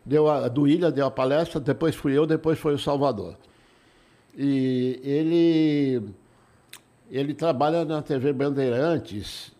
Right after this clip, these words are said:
e ele faz, eh, no canal, eh, eu tive lá,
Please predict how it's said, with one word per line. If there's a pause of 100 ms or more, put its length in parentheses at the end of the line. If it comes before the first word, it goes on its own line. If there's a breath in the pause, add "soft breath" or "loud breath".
(100)
e
ele
faz,
eh,
no
canal,
eh,
eu
tive
lá,